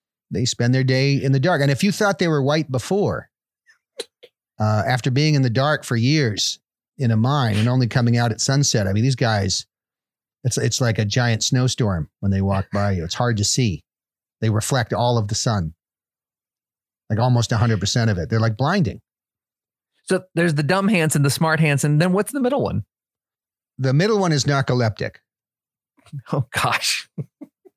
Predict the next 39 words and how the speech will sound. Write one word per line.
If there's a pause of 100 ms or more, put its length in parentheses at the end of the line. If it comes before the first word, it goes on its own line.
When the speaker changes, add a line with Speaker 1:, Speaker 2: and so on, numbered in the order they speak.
(880)
Speaker 1:
Which
is
why
Speaker 2:
And
Speaker 1:
he,
Speaker 2:
he (480)
Speaker 1:
he's
always,
literally,
as
they
go
down
the
mine
shaft,
he's
always
has
to
be
in
the
middle. (540)
Speaker 2:
Uh-huh. (220)
Speaker 1:
Because
if
he
does
happen
to
fall
asleep
as
he's
climbing
down
the
mine,